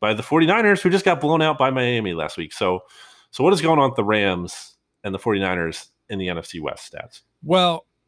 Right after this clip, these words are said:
Speaker 2: Jared Goff was not good. And the forty-niners, first of all, didn't have Brian Allen out there at cornerback. They actually had some starting corners out there, and suddenly their defense looked a lot better. But even with that,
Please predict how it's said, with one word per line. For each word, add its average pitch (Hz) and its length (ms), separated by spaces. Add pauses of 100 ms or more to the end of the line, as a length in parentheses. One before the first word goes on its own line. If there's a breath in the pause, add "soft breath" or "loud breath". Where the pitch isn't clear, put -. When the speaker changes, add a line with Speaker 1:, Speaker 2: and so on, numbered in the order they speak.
(360)
Speaker 2:
Jared 160 280
Goff 135 320
was 117 220
not 113 280
good. - 300 (460)
And 139 220
the 135 60
forty-niners, 160 500
first 185 240
of 143 40
all, 143 120
didn't 139 260
have 131 180
Brian 135 360
Allen 139 380
out 113 180
there 117 160
at 110 80
cornerback. 113 500
They 147 80
actually 131 260
had 120 220
some 120 160
starting 127 340
corners 147 400
out 120 200
there, 123 180
and 113 140
suddenly 139 300
their 127 140
defense 123 380
looked 123 160
a 117 60
lot 113 220
better. 147 220
But 143 160
even 226 280
with 196 200
that, 117 280